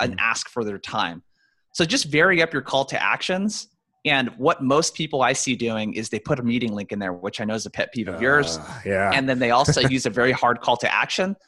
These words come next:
Speaker 2: So take out half of those from your emails and just put in, like, softer call to action. That's a really, really easy thing that you can do right away.
Speaker 1: Yeah. So I've been a big fan for the last probably a year now,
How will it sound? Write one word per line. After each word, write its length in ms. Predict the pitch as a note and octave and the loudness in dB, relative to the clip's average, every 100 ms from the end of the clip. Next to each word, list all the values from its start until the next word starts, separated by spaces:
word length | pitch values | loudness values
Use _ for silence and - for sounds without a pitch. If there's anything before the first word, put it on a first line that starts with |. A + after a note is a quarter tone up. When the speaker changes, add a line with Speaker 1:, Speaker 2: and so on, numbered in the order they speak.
| _ | _
Speaker 2:
So 140 | - C3 _ _ | -6 -6 _ _
take 220 | - G3 G3 | 0 0 2
out 140 | A#2 | -2
half 320 | - A#2 A2+ | -2 -2 0
of 80 | - | 2
those 380 | D#3+ E3+ G3+ - _ _ | 4 2 2 -6 _ _
from 160 | C3 | -4
your 100 | A#2 A2 | -4 0
emails 500 | B2+ D3 F3+ F#3+ - - | 2 4 2 0 -6 -6
and 80 | |
just 220 | - D#3 - | -4 -4 -2
put 160 | E3 | 0
in, 100 | D#3 | 0
like, 140 | B2+ A2+ | -2 -2
softer 320 | - A#2 A2+ | -2 -2 -4
call 160 | - F#2 | -8 -6
to 80 | E2 | -2
action. 300 | F#2 - A2+ | -4 -4 -4
That's 160 | A#2 | -4
a 60 | B2+ | -4
really, 360 | G#2+ A#2+ B2+ | -6 -4 -4
really 260 | G#2+ A#2 G#2 | -4 -4 -6
easy 280 | F#2+ G2+ F#2 | -8 -10 -10
thing 180 | G2 F2+ | -10 -10
that 80 | C#2+ | -10
you 80 | F#2 | -10
can 100 | G2 | -12
do 140 | E2+ | -10
right 160 | D#2 C2+ | -10 -10
away. 180 | B1 D2+ _ _ _ - - - - - | -10 -12 _ _ _ -20 -20 -20 -12 2
Speaker 1:
Yeah. 280 | C#3 C#3 C3 | 4 4 2
So 220 | A#2+ E3 | 0 2
I've 180 | C#3+ F#3+ | 4 2
been 140 | A#3+ D3+ | 2 0
a 40 | |
big 500 | F#2 A#2 D3 D3+ B2+ | 0 -2 2 2 2
fan 420 | - A2+ G#2 G2 | -4 -4 -2 -4
for 100 | F#2+ | -6
the 120 | F#2+ F2+ | -8 -6
last 340 | F#2 G2 - | -6 -8 -8
probably 320 | - D#3+ C3 | -6 0 0
a 60 | E2+ | 0
year 420 | E2 E2+ G2 A#2 | -6 -6 -2 -2
now, 480 | A#2 A2+ A#2 B2 | -4 -6 -8 -10